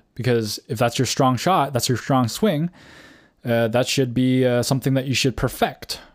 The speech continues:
right?" And you may go off and say, "Oh, wow, I'm gonna have the best forehand out of anyone. I'm gonna st-, just train forehand twenty-four seven, forehand, forehand, forehand, forehand."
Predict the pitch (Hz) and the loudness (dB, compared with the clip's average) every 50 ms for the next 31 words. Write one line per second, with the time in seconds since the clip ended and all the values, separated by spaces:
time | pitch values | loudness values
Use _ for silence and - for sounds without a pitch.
0 | _ - - 120 135 170 165 143 139 143 139 139 147 143 143 135 139 131 123 117 | _ -8 -4 -2 0 0 2 2 2 2 4 4 4 2 4 4 4 4 4 4
1 | 120 131 - - 127 117 - 120 117 135 156 143 113 117 127 120 110 107 120 131 | 2 0 0 -2 -2 0 0 0 0 0 0 0 0 -2 -4 -4 -4 -2 -2 0
2 | 139 147 143 147 131 - - - 139 147 143 - - - 143 139 131 127 127 123 | 2 2 0 0 0 -2 0 0 0 0 0 -2 -2 0 0 2 2 2 2 2
3 | 117 117 - - - - _ - _ _ _ _ _ _ _ _ _ _ - - | 0 -2 -4 -6 -14 -20 _ -20 _ _ _ _ _ _ _ _ _ _ -6 -2
4 | 120 123 123 123 147 160 156 139 117 107 95 92 95 - _ _ - - 131 143 | 0 2 4 4 4 4 4 2 0 -2 -4 -10 -14 -16 _ _ 0 2 4 4
5 | 143 135 - - - - _ _ - 208 139 - 151 - - - - 180 170 147 | 4 4 2 -2 -6 -10 _ _ -8 -6 -4 -4 -4 -6 -6 -2 0 2 2 2
6 | - - 170 170 160 151 143 131 120 110 107 - - 175 165 143 - 165 151 135 | 2 4 4 4 4 4 2 2 2 0 -2 0 0 2 2 4 4 4 2 2
7 | - - 147 131 117 104 95 92 - - - - - - - 160 156 143 143 127 | 2 2 2 2 2 -2 -4 -4 -8 -12 -20 -20 -8 0 2 4 4 4 4 2
8 | 110 - 170 160 139 127 120 - 160 165 147 127 127 120 - 165 160 135 131 117 | 4 4 4 4 4 2 2 2 2 4 4 4 2 2 2 2 2 4 2 0
9 | 101 98 | -2 -4